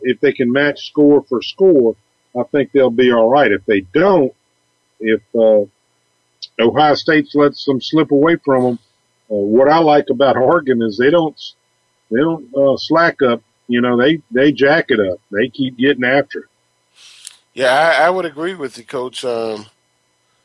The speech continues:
Speaker 2: uh, Oregon, Oregon really seems to just keep pouring it on.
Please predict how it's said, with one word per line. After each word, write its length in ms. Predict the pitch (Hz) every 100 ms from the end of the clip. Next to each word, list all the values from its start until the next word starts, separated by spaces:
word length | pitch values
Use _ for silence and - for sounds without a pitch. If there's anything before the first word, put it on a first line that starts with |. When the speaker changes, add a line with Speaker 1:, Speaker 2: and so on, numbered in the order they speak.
| _ _ _
Speaker 2:
uh, 220 | - 110 104
Oregon, 460 | 143 175 147 127 -
Oregon 600 | 143 160 127 117 120 131
really 420 | 160 170 170 151
seems 400 | - 156 135 -
to 80 | 113
just 300 | 123 117 -
keep 240 | 156 123
pouring 420 | - 151 143 123
it 80 | 113
on. 380 | 139 165 117 92